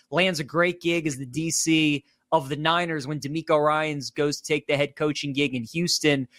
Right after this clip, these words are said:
But now Wilks is out, and, uh, San Francisco has to decide what they wanna do at defensive coordinator. Really isn't surpri-, isn't a surprise after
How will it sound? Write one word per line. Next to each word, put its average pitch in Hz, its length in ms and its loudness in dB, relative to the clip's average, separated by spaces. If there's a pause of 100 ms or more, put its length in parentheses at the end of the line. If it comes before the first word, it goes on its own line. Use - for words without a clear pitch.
(160)
But 160 140 2
now 165 220 4
Wilks 180 420 0
is 160 160 -4
out, 175 300 2 (160)
and, 156 340 -4
uh, 147 220 2
San 175 260 -2
Francisco 156 800 0 (220)
has 160 260 -2
to 170 60 -12
decide 156 440 0
what 151 180 -6
they 156 120 -6
wanna 147 200 -4
do 147 320 -2
at 135 140 -2
defensive 135 400 -4
coordinator. 151 440 2 (220)
Really 262 360 2
isn't 240 200 0
surpri-, 170 680 0
isn't 202 420 -2
a 180 40 0
surprise 160 640 0
after 156 580 -2